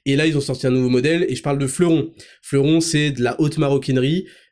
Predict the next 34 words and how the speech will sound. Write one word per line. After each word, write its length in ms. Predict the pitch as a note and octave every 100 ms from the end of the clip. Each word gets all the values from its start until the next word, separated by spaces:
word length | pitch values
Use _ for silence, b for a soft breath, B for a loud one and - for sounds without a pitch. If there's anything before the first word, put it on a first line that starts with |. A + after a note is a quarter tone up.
| B2
Euh, 160 | A2+
c'est 140 | A2 B2
un 120 | B2+
autre 140 | E3
budget, 320 | D#3 D#3+ D3
forcément, 440 | E3 C#3 - C3+ D3+
parce 200 | C3 G#2+
qu'ils 140 | A#2+
utilisent 240 | A2 B2+ B2
du 120 | B2
cuir 380 | - D3+ D3+ D#3 B _
de 120 | A2
très 220 | - -
haute 120 | D#3
qualité 440 | D3 D3 C#3 E3+ E3
qui 80 | E3
provient 260 | - B2
du 120 | B2 B2
même 160 | B2+
atelier 340 | B2+ C#3 C3 C#3
en 80 |
Toscane 520 | B2+ B2+ - C#3+ C#3 B2+ B B
que 120 | C3+
certaines 360 | B2 A2+ B2 A#2
marques 220 | B2 A#2+
de 60 |
luxe, 400 | C#3 D3+ D3+ - -
notamment 640 | - G#2+ A2+ A#2 A#2+ - _ _ _ _ _ _ _
une 140 | A2+ A2+
marque 240 | A#2+ -
avec 120 | A2+
un 60 | A#2+
certain 380 | - - D3 C#3+
H. 460 | E3+ E3 - F3